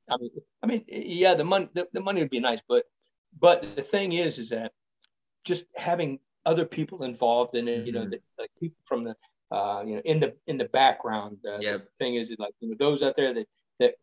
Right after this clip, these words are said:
Speaker 1: that believe in the project and, and want to be
Speaker 2: Yeah.
Speaker 1: a part of it, and it, it's only five bucks.
Speaker 2: Yep.
Speaker 1: And it, there's your photo. You know,
Speaker 2: Yeah,
Speaker 1: so.
Speaker 2: and it's funny because I told, uh, Chris Riding that I was gonna be getting, I, I'm gonna see,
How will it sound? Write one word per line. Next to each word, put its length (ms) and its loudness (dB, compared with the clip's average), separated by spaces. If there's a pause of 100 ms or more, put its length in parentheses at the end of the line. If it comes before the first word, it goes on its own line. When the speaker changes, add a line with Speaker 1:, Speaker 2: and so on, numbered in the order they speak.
(120)
Speaker 1:
that 160 2
believe 440 0
in 80 2
the 80 0
project 600 4
and, 180 0
and 140 0
want 220 -2
to 60 -4
be 60 0
Speaker 2:
Yeah. 60 0
Speaker 1:
a 40 -12
part 360 4
of 80 -8
it, 120 -6 (260)
and 120 -4
it, 100 -12 (120)
it's 120 -16
only 140 -6
five 240 -10
bucks. 400 -6 (280)
Speaker 2:
Yep. 200 2
Speaker 1:
And 140 -2
it, 100 -20 (500)
there's 180 -8
your 80 -4
photo. 540 -2 (440)
You 140 -4
know, 60 2
Speaker 2:
Yeah, 140 6
Speaker 1:
so. 200 4
Speaker 2:
and 80 4
it's 160 6
funny 260 2
because 340 2
I 140 6
told, 380 4
uh, 240 2 (320)
Chris 240 4
Riding 440 6
that 160 4
I 120 4
was 120 -2
gonna 200 -2
be 140 -4
getting, 340 4
I, 180 2
I'm 140 0
gonna 180 0
see, 260 -4